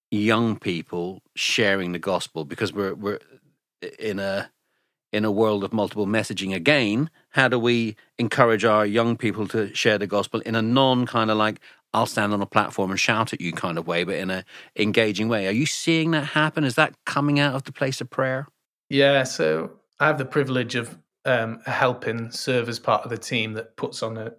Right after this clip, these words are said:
Speaker 2: event called Wildfires, and we have, like, a youth tent where we, we get to look after a group of young people for a couple of days. And, um, we had this one moment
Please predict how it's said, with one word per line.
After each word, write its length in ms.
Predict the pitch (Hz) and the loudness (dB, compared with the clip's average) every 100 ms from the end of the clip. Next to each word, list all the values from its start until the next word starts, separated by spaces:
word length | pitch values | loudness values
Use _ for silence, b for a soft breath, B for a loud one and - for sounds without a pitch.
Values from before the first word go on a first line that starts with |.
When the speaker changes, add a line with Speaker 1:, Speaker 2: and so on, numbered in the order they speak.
| - | -6
Speaker 2:
event 320 | 120 120 110 | 0 0 0
called 240 | 120 110 | -4 2
Wildfires, 760 | 123 120 120 - 123 127 127 - | 4 4 2 0 0 0 -4 -8
and 180 | 107 - b b b - | -12 -16 b b b -6
we 120 | 123 | 0
have, 160 | 117 117 | 0 0
like, 240 | 110 - | -2 -2
a 40 | 117 | -6
youth 420 | 113 127 110 - | -2 -2 -2 -6
tent 340 | - 113 110 - | -4 -4 -4 -2
where 360 | 113 120 - b b b b _ - | 2 2 0 b b b b _ -8
we, 200 | 120 131 | -6 -4
we 100 | 131 | -6
get 180 | 120 113 | -4 -4
to 100 | - | -2
look 160 | 120 123 | -4 -2
after 240 | 113 - | -2 -2
a 40 | 110 | -4
group 220 | 123 117 | -4 -4
of 60 | 120 | -4
young 220 | 120 117 | -4 -6
people 260 | 123 120 113 | -8 -8 -10
for 120 | 117 | -10
a 40 | |
couple 320 | - 127 - 113 | -6 -6 -4 -6
of 100 | 110 | 0
days. 500 | 113 113 110 107 113 | 2 2 -2 -6 -8
And, 140 | 107 b b b b - | -12 b b b b -4
um, 360 | 117 113 120 - _ | -2 -2 -4 -12 _
we 220 | 131 147 | 0 0
had 580 | 135 - 131 107 104 101 - _ _ | 2 0 0 -2 -8 -10 -16 _ _
this 220 | 127 123 - | -6 -6 -2
one 340 | 135 135 127 | 0 0 2
moment 440 | 127 123 120 107 | 2 2 0 -6